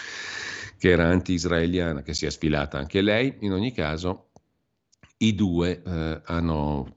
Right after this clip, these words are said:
fissato l'appuntamento per sabato venticinque e domenica ventisei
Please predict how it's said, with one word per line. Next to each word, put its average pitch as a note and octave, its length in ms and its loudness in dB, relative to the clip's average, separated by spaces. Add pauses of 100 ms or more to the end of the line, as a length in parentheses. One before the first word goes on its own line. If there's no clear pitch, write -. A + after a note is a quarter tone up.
(180)
fissato D#2 380 0
l'appuntamento E2 680 0
per - 140 -6
sabato D2+ 380 -2
venticinque D2+ 580 0
e - 20 0
domenica C#2+ 440 0
ventisei D2 640 0